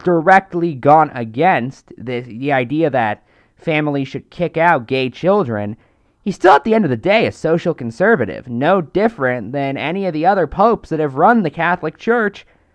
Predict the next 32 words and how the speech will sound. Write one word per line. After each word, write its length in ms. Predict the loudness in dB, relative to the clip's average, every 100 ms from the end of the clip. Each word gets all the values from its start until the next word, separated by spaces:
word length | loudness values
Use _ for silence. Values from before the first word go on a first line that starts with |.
| _ _ _
for 200 | 0 0
centuries. 1000 | 0 2 2 2 2 0 0 -8 -20 _ _ _ _ _ _ _ _ _
And 380 | 2 4 4 0
just 340 | 4 4 4 -4
expecting 720 | -8 -8 -4 0 0 0 2
him 220 | 2 2
to 60 | -2
be 140 | -4
different 500 | -2 -2 -2 -4 -4
because 340 | -6 -4 -4
he's 140 | -4 -2
a 80 | 0
little 320 | 0 0 0
better 340 | -2 -4 -4
on 140 | -6 -6
the 80 |
gay 400 | -8 -4 -2 0
issue, 320 | -2 -4 -10 -8
he's 160 | -6
a 80 | -4
little 240 | -2 0
bit 180 | 0 -4
better 320 | 0 2 2
on 180 | 0 -2
climate 460 | -6 -6 -4 -4 -8
change. 720 | -8 -8 -8 -12 -18 -20 _ _ _ _ _ _ _ -6
Okay. 720 | -6 -2 0 2 0 -2 -6 _ _ _ _ _ _ _ _ _
Well, 440 | -4 0 2 0 -2 _ _
th-, 260 | -8 -8 -2
then 160 | -2
you're 220 | 2 0 0
naive. 640 | -2 -4 -6 -8 -10 -16